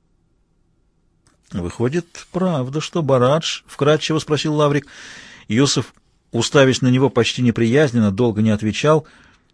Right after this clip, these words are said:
потом сказал, сутулясь: «Ну, хорошо, это правда. Этот мерзавец сбежал через северную границу к саудовцам.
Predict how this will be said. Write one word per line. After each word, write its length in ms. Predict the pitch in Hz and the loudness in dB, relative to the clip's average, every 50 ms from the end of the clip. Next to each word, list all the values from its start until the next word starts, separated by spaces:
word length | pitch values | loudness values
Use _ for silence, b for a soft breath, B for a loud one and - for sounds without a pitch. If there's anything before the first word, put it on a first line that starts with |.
| _ _ _ | _ _ _
потом 260 | - 87 - 117 117 | -8 -4 -2 -2 -2
сказал, 340 | - - 123 107 101 123 135 | 0 0 0 2 4 2 2
сутулясь: 560 | 127 - 120 - - 110 95 90 82 - - - _ _ _ _ _ _ _ _ _ _ _ _ _ | 0 -2 -6 -6 -4 -4 -4 -4 -6 -10 -14 -18 _ _ _ _ _ _ _ _ _ _ _ _ _
«Ну, 280 | - 80 82 92 101 123 | -10 -6 -2 -2 0 -2
хорошо, 480 | 127 - 143 139 139 127 - - 90 87 | -2 -2 -2 -2 -2 -4 -4 -4 -4 -2
это 200 | 117 127 - 127 | -2 -2 -2 -4
правда. 420 | - 98 95 87 80 78 - - _ _ _ _ _ _ _ _ _ _ _ _ | -4 -4 -4 -4 -6 -8 -12 -18 _ _ _ _ _ _ _ _ _ _ _ _
Этот 240 | - 107 92 104 92 | -8 -8 -6 -4 -2
мерзавец 420 | 113 110 101 98 123 139 135 123 95 | -2 0 0 2 2 2 2 2 -2
сбежал 460 | 85 87 90 110 98 107 127 143 139 | -4 -4 -2 -2 0 2 2 0 0
через 260 | - 127 107 101 - | 0 -2 -4 -4 -2
северную 380 | - 131 123 117 110 117 117 107 | -2 -2 -2 0 0 0 2 2
границу 400 | 107 113 110 127 135 - - - | 2 2 0 0 -2 -6 -10 -6
к 40 | |
саудовцам. 560 | - 123 123 123 113 104 95 - - - 87 | -2 -2 -2 0 -2 -4 -6 -6 -6 -8 -8